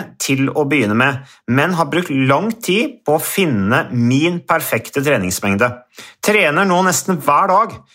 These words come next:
og beveger meg mye. Har et godt liv og takket egentlig fibroen for det.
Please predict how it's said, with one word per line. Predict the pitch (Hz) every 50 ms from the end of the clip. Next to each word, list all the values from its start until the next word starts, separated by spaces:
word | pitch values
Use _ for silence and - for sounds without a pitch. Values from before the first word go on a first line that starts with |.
| _ _ _ -
og | 135
beveger | 143 175 165 139 127 110 110 104 107 120
meg | 131 151 156
mye. | 160 165 170 185 175 135 110 135 151 139 - - - _ _ _ _ _ _ _ _ -
Har | 107 101
et | 110 - - -
godt | - 123 127 - - 170
liv | 175 196 233 - 262 240 - _ _ _ _ - - -
og | - 160 - - -
takket | - - - - - - - _ _ _ _ _ - 196 214 220 - -
egentlig | - 131 127 113 117 117 139 143 139 - - 190 208 196 135 - - -
fibroen | - - - 156 135 123 123 110 127 160 208 262 311 294 - _ _
for | _ - - 160 151
det. | 120 104